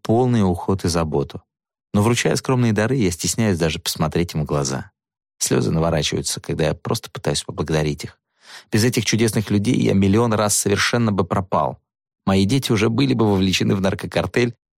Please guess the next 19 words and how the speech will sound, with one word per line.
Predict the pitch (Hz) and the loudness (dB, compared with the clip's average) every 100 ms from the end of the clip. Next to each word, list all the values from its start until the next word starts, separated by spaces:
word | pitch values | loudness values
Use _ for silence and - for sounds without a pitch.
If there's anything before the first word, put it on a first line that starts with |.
| _ | _
и | 117 | -2
социальная | - 107 120 113 | 0 0 2 2
служба | 98 147 127 110 | 2 0 0 2
забрала | 95 101 107 107 | 2 2 2 2
бы | 98 | 2
их | 107 113 | 2 2
у | 110 | 0
нерадивого | 95 85 92 90 85 | 2 2 2 2 2
папаши | 87 85 101 - | 0 -2 0 0
в | 85 | 0
детский | 90 87 - | 0 0 -2
дом. | 80 78 69 - _ _ _ _ _ _ _ _ - | -2 -2 -2 -8 _ _ _ _ _ _ _ _ -6
Сюльви, | - 180 165 | -2 0 2
в | - | 0
отличие | 127 147 - | 0 0 0
от | 110 | 2
меня, | 104 117 | 2 2
не | 123 | 2
волнуется. | 98 78 73 67 - - | 2 0 0 -2 -4 -8